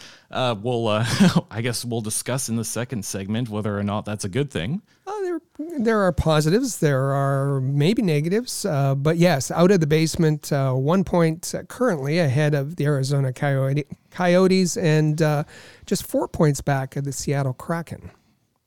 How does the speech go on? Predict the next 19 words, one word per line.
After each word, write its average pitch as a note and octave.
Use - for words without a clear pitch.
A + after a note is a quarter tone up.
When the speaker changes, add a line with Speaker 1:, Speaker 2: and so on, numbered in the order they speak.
Speaker 1:
Yeah, F2+
what F#3+
I G3
will G3
say, C3
though, A2
it A#2
is, B2+
it D3+
is D#3
nice C3+
to A#2+
see A2+
this G#2
team G2+
have F#2
some, F2+
I -
guess, D#2+